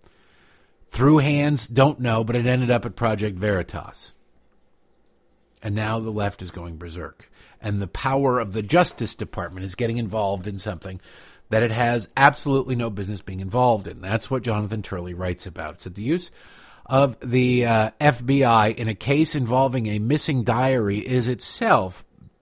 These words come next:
difficult to square with its priorities, let alone the different treatment given the New York Times, meaning the Veritas News versus Hunter Biden.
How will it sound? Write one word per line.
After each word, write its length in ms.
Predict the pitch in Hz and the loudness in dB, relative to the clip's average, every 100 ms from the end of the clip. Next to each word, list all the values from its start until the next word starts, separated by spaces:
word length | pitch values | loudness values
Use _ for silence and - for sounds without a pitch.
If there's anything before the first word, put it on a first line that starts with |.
| _ | _
difficult 640 | - 208 - 143 - 92 - | 2 2 2 -8 -6 -8 -8
to 100 | 107 | -8
square 580 | - - 180 185 110 107 | -8 -4 0 2 2 2
with 320 | 110 113 - - - - - | 0 0 -2 -12 -20 -8 -2
its 220 | 135 - | -2 -2
priorities, 800 | - 143 139 180 147 95 80 - | -2 4 6 8 6 4 -4 -4
let 200 | 120 147 | 0 2
alone 560 | 131 131 170 131 120 113 | 4 4 4 4 0 0
the 300 | 120 120 120 | 0 0 0
different 400 | 135 - 131 - | -4 -2 -4 -4
treatment 460 | - 165 113 101 | -4 -2 -4 -6
given 200 | 120 120 | -4 -4
the 60 | 113 | -4
New 120 | 117 | -2
York 260 | 117 110 - | 0 -2 -2
Times, 640 | 190 196 98 73 - - _ | 0 2 0 -6 -16 -20 _
meaning 380 | 104 85 82 85 _ _ | -18 -16 -16 -20 _ _
the 340 | - 95 87 90 98 | -18 -16 -16 -18 -18
Veritas 760 | 95 117 113 98 87 85 - - | -4 -2 -2 -4 -8 -8 -12 -12
News 340 | 98 85 85 - - - - - | -8 -8 -8 -14 -20 -20 -12 -8
versus 340 | 95 - 90 | -6 -6 -10
Hunter 240 | 92 - | -10 -10
Biden. 360 | 92 135 113 80 | -2 0 0 -4